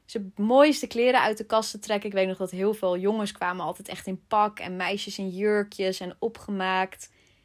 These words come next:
En dan werd je in groepjes bij elkaar gezet en dan gingen we gezellig de hele avond met z'n allen eten en kinderchampagne drinken. Maar het allerleukste van de avond vond ik altijd na het eten. Dan gingen we met alle klassen naar buiten en dan stond er een grote kerstboom op het schoolplein.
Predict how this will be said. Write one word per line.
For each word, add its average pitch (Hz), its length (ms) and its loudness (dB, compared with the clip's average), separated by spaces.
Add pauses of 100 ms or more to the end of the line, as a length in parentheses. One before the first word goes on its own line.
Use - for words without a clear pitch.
(260)
En 208 80 -6
dan 202 100 0
werd 208 160 2
je 214 60 -8
in 190 80 -4
groepjes 226 360 -4
bij 190 100 0
elkaar 208 400 0
gezet 185 460 -6
en - 140 -12
dan 175 80 -10
gingen 185 260 -10
we 185 80 -6
gezellig 185 440 0
de 175 80 -6
hele 185 240 0
avond 185 340 0
met 180 160 -8
z'n - 80 -10
allen 175 280 -4
eten 185 460 -2
en 170 200 -10
kinderchampagne 160 720 -8
drinken. 160 540 -8 (960)
Maar 202 120 2
het 208 180 -2
allerleukste 277 720 4
van 202 160 -6
de 196 80 0
avond 254 440 2
vond 240 160 -8
ik 233 100 -8
altijd 208 260 -2
na 190 220 0
het 202 160 -2
eten. 254 500 -4 (540)
Dan 202 100 -12
gingen 220 220 -4
we 208 60 -2
met 202 240 -4
alle 262 280 4
klassen 208 340 -4
naar 180 120 -6
buiten 196 340 0
en 233 60 -6
dan 196 100 -6
stond 190 280 -10
er 185 100 -8
een 180 160 -10
grote 180 280 -6
kerstboom 220 480 -4
op 202 80 -8
het 202 100 -18
schoolplein. 208 720 -6